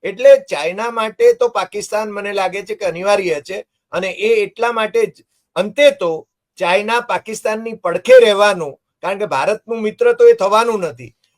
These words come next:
પરંતુ ઘણી વખત એવું કહે છે કે આપણો એની સાથેનો વેપાર જે છે એને કારણે ચાઇના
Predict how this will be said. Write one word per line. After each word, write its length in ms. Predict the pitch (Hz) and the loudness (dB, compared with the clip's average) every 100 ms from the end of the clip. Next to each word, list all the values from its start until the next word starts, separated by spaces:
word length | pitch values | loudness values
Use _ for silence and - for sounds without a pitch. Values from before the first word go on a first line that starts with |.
| _ | _
પરંતુ 320 | 185 233 226 | -4 -2 -2
ઘણી 220 | 208 214 240 | -2 -2 0
વખત 300 | 240 247 240 | 0 0 4
એવું 220 | 240 247 | 4 4
કહે 240 | 262 254 | 4 4
છે 160 | 226 214 | 4 -2
કે 100 | 208 | -4
આપણો 360 | 190 190 233 | -6 -2 0
એની 260 | 226 208 214 | 0 -2 -8
સાથેનો 420 | 208 202 214 220 | -8 -8 -8 -4
વેપાર 440 | 185 165 - 233 240 | -2 -2 0 0 0
જે 220 | 214 208 | 0 -2
છે 360 | - 139 110 _ _ _ | -4 -12 -12 _ _ _
એને 240 | 170 208 262 | -2 2 4
કારણે 440 | 254 233 240 240 | 4 2 0 -2
ચાઇના 640 | 226 214 214 220 220 - | -2 -4 -4 -2 -4 -4